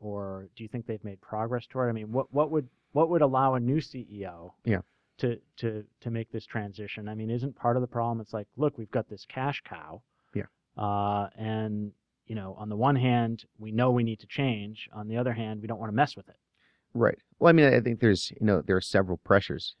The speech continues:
Speaker 2: you know, kind of going along with that. I mean, it's the internal, you know, kind of dynamics that, that are at play. You've got P and Ls, you know, that are, that own these cash cows
Speaker 1: Yeah.
Speaker 2: and say that we need to keep moving the ball forward here. Um, then you've got kind of, you know, kind of the executives that are overlooking all of this and looking at the bottom line.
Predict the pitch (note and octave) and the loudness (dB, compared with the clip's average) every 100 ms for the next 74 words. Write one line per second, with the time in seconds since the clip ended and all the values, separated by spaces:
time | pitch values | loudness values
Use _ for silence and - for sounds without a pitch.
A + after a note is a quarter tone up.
0 | - F2 E2 E2 D#2+ E2+ E2+ E2 F2+ F2+ | -14 -12 -8 -6 -4 -2 -2 -2 -4 -4
1 | - D#2 - - - - - F2 - A2+ | -4 -4 -4 -8 -12 -10 -4 -4 2 4
2 | A#2 - _ _ _ _ _ - F2+ - | 4 2 _ _ _ _ _ -10 -10 -6
3 | E2 - - F2+ F2 E2 D#2+ - B1 E2 | -6 -2 2 2 4 0 -2 -4 -6 -4
4 | E2 E2 D2 - - D2 C#2+ _ _ _ | -6 -4 -6 -6 -4 -4 -4 _ _ _
5 | - - - - - G2 F2+ F#2 F#2 F#2 | -16 -6 -6 -6 -2 2 4 4 2 0
6 | F2 - _ _ _ - F2 E2+ D2+ C#2+ | -2 -8 _ _ _ -8 -4 -4 -4 -4
7 | E2 - G#2 A2+ G2+ E2+ - D#2+ D#2+ - | -6 -2 2 4 4 0 -4 -4 -4 -2
8 | E2 D2+ D#2 A2+ D#2+ - E2 D#2 E2+ E2+ | -2 -2 -2 -2 -2 -2 -4 -2 -4 -4
9 | D#2+ - E2+ F2+ D#2+ D#2+ E2+ D#2+ D#2 - | -6 -8 -2 0 2 2 4 2 2 0
10 | F2+ D#2+ D2 B2 F#2 C#2+ - - _ _ | 2 0 0 2 2 2 -6 -20 _ _
11 | F#2 F2 F2 E2+ E2 _ _ _ _ - | 0 2 2 0 -4 _ _ _ _ 6
12 | A#2+ A#2+ G#2 G2 - F2+ F2 D#2+ - - | 10 10 10 8 8 4 2 -2 -10 -12
13 | - - F2 D#2 E2+ E2 E2+ F2+ F2+ F2+ | -10 -4 -2 -2 -2 -2 2 4 4 2
14 | E2 D#2 - F2 D2+ F#2+ F2+ D#2+ D#2+ D#2 | -2 -2 0 2 2 2 2 0 0 0
15 | D#2+ - E2 E2 D#2+ C#2 - D#2+ D2 E2 | -2 -2 -4 -2 -4 -8 -2 0 0 0
16 | F2+ F2+ F2 | 4 4 2